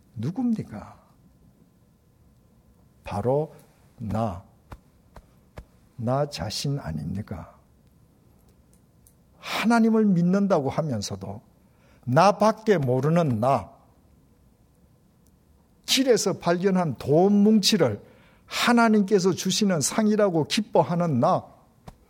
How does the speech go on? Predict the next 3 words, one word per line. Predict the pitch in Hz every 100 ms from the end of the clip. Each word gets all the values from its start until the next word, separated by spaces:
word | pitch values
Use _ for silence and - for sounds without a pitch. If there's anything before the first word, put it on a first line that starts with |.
| _ _ _ _ - _ _ _ _ _ _ _ _ _ - - _ - - -
유라굴로 | 147 214 233 220 240 220
광풍을 | 226 170 175 180 226 208
만나면 | 196 208 226 165 120 95